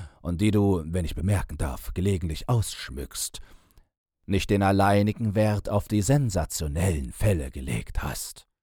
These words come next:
sondern dich auch der kleinen, wenn auch nicht alltäglichen Vorkommnisse angenommen hast. Denn sie sind es ja, die mir meist mehr Gelegenheit zu den streng folgerichtigen Beweisführungen und Schlüssen geben,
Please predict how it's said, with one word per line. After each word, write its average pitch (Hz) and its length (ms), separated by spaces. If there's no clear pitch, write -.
sondern 101 360
dich 104 180
auch 101 140
der 104 160
kleinen, 65 680
wenn 90 160
auch 82 120
nicht 87 220
alltäglichen 95 640
Vorkommnisse 76 760
angenommen 62 440
hast. - 460
Denn 101 460
sie 123 280
sind 80 280
es - 200
ja, - 420
die 98 80
mir 95 160
meist 92 340
mehr 104 300
Gelegenheit 92 600
zu 85 120
den 85 140
streng 98 360
folgerichtigen 98 960
Beweisführungen 90 920
und 90 120
Schlüssen 76 400
geben, 78 460